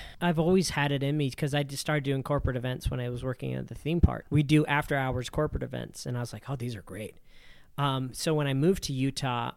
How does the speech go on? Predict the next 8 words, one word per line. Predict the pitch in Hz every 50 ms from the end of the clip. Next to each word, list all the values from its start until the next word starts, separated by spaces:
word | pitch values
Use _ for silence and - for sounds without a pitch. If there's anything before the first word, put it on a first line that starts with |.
| -
weddings | - 143 156 151 147 147 143 123
was | 135 127 120 - - -
huge. | - - - - 220 208 165 139 120 - - - -
That | 156 156 -
was | - 156 135 135
on | 127 127
my | 120 117 120 -
radar. | - 135 135 135 127 120 123 120 -